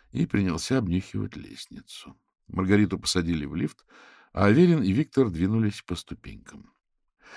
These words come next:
Аверин не упускал возможности размять раненую ногу. Уже со второго этажа они услышали возмущенные возгласы Маргариты. "Ну и Катька, вот же вертихвостка!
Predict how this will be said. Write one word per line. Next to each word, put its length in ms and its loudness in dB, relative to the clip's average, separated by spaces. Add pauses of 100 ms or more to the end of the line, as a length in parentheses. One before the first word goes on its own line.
(240)
Аверин 400 4
не 120 2
упускал 480 -2
возможности 680 -2
размять 680 -2
раненую 500 -8
ногу. 360 -20 (880)
Уже 280 6
со 180 2
второго 500 6
этажа 380 2
они 160 2
услышали 560 -2
возмущенные 840 0
возгласы 640 -4
Маргариты. 720 -6 (540)
"Ну 140 6
и 80 2
Катька, 500 0
вот 160 6
же 120 6
вертихвостка! 800 2